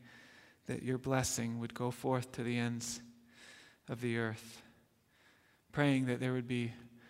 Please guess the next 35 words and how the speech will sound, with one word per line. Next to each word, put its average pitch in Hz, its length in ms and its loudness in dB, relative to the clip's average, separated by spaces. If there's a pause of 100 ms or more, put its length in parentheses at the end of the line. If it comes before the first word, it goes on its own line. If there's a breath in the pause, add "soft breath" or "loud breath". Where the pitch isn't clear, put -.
(520 loud breath)
a 131 100 0
people 156 480 6
who 127 120 4
are 123 140 8
made 123 360 2
glad 117 500 0 (800)
by 113 160 0
you, 110 340 -2 (880 soft breath)
praying 135 280 4
that 120 120 4
all 131 180 8
the 123 100 4
nations 123 580 2 (600 loud breath)
would 131 180 -4
fear 139 340 2
you, 110 260 -2 (220)
and 120 120 -2
to 127 120 -4
see, 165 360 4
to 131 160 -4
be 139 180 4
able 143 240 6
from 131 240 0
this 156 260 8
vantage 135 600 4
point 131 240 0
to 131 100 -2
look 139 300 -2
back 139 340 2
and 123 100 -4
to 120 60 -4
see 147 320 0
how 127 140 -2
you 139 180 0
fulfilled 151 720 0